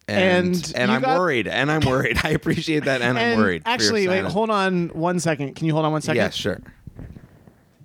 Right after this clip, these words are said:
Speaker 1: We're holding.
Speaker 2: So I sent the text message.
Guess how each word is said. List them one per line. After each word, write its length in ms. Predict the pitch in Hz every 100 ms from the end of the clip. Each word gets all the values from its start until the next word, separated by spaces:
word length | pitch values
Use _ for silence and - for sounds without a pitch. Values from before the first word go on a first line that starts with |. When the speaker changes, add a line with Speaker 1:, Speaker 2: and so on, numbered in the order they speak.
| - _ _ _ _ _ _ _ _ _ _ _ _ _ _ _ _ _ _ _ _ _ _ _ _ _ _ _ _ _
Speaker 1:
We're 160 | - 95
holding. 360 | 87 82 85 - _ - - - - - - - _ _ - _ _ - - - - - -
Speaker 2:
So 180 | - 185
I 160 | 214
sent 400 | 233 - 226 214 - - - -
the 80 | -
text 320 | - 196 165
message. 560 | 156 135 147 147 - -